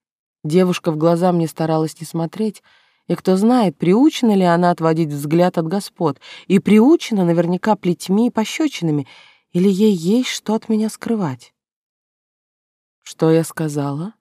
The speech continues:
уточнила я металлическим голосом и тут же спохватилась. "Я не буду тебя ругать или бить. Просто скажи.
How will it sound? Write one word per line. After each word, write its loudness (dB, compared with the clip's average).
уточнила -2
я 0
металлическим -4
голосом -4
и -2
тут 0
же -2
спохватилась. -8
"Я 4
не 6
буду 4
тебя -2
ругать -2
или -4
бить. -8
Просто -4
скажи. -10